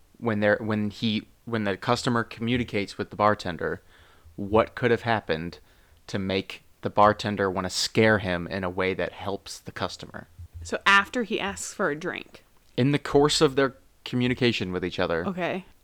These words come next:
Speaker 1: the customer does something
Speaker 2: Uh-huh.
Speaker 1: to where the bartender pulls the gun out on him
Speaker 2: Yeah.
Speaker 1: and scares him.
Speaker 2: Mm-hmm.
Speaker 1: And then the customer, after being scared
Speaker 2: Mm-hmm.
Speaker 1: by the bartender, says,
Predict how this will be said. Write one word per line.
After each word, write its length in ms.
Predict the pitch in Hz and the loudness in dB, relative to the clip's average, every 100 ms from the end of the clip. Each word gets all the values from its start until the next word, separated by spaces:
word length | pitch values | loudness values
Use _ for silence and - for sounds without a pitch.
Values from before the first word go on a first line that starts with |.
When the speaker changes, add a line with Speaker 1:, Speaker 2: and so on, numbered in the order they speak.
| - | -2
Speaker 1:
the 80 | |
customer 440 | - - - 127 117 | 2 2 2 2 0
does 380 | 107 117 117 110 | 4 6 6 2
something 720 | - 113 101 90 82 90 113 _ | 2 2 2 -2 -2 -4 -8 _
Speaker 2:
Uh-huh. 380 | 214 185 185 190 - _ _ _ | -6 -4 -4 -6 -10 _ _ _
Speaker 1:
to 100 | - | -2
where 580 | 113 98 104 101 98 101 _ _ _ _ _ | 0 2 4 4 2 0 _ _ _ _ _
the 120 | - 101 | -4 4
bartender 560 | 110 113 - 117 113 | 6 6 6 2 2
pulls 380 | - - 123 123 | 0 -2 -2 0
the 100 | 135 | 0
gun 260 | 120 120 101 | 4 4 4
out 180 | 85 90 | 2 2
on 160 | 87 | 0
him 340 | 92 69 101 104 _ - | -2 -6 -8 -12 _ -12
Speaker 2:
Yeah. 260 | 196 165 - | -10 -10 -10
Speaker 1:
and 100 | 101 | -10
scares 420 | - 135 123 - | 2 6 6 4
him. 320 | 85 85 107 _ | -4 -6 -10 _
Speaker 2:
Mm-hmm. 300 | 214 196 175 196 _ _ _ - | -10 -8 -10 -10 _ _ _ -6
Speaker 1:
And 180 | 107 104 | -4 0
then 180 | 101 98 | 0 0
the 60 | 98 | -4
customer, 760 | - 110 - 107 98 95 104 - | -2 -4 -2 -2 0 -2 -4 -2
after 260 | 113 - 110 | -4 -2 -2
being 320 | 107 113 117 | 2 2 2
scared 680 | - - 160 120 90 95 113 - | -2 2 6 6 4 2 -6 -10
Speaker 2:
Mm-hmm. 260 | 180 185 175 - - | -10 -8 -10 -12 -2
Speaker 1:
by 180 | - 101 | 4 6
the 100 | 98 | 6
bartender, 540 | 107 123 120 104 95 95 | 6 6 6 -2 -4 -4
says, 340 | - 101 - | -4 -4 -6